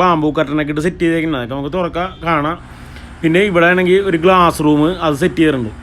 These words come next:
അതായത് നമുക്ക് പുറത്തെ കാഴ്ചകളൊക്കെ കാണാൻ വേണ്ടിയുള്ള സെറ്റപ്പിലേ. അതായത് ഇവിടെ ഒരു ഊഞ്ഞാലുണ്ട്.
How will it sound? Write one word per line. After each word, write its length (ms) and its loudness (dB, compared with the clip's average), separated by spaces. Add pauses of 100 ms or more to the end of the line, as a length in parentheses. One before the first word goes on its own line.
(680)
അതായത് 240 0
നമുക്ക് 260 2 (1500)
പുറത്തെ 380 2
കാഴ്ചകളൊക്കെ 580 2 (100)
കാണാൻ 260 2
വേണ്ടിയുള്ള 320 0
സെറ്റപ്പിലേ. 360 0 (520)
അതായത് 200 -4
ഇവിടെ 160 -2
ഒരു 160 2
ഊഞ്ഞാലുണ്ട്. 560 2